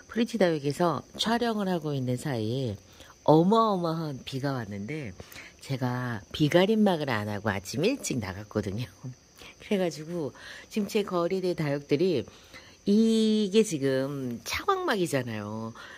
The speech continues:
저 끝에는 제가 비가림막을 해놨는데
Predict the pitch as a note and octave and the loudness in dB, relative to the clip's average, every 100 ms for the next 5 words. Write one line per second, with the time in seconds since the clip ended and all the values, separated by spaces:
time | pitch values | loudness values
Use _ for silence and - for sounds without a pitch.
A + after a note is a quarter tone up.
0 | - - - C4 - C4 D#4+ C4 A3 G3+ | -12 -6 -4 -2 2 4 6 6 6 4
1 | G3+ G3 F3 E3+ D3 C#3+ D3 F3+ F3+ G#3 | 4 2 2 2 2 0 0 2 2 2
2 | F#3+ E3+ E3+ G3+ F#3+ D#3 C3+ E3+ E3+ A2+ | 2 2 2 2 0 0 2 4 4 2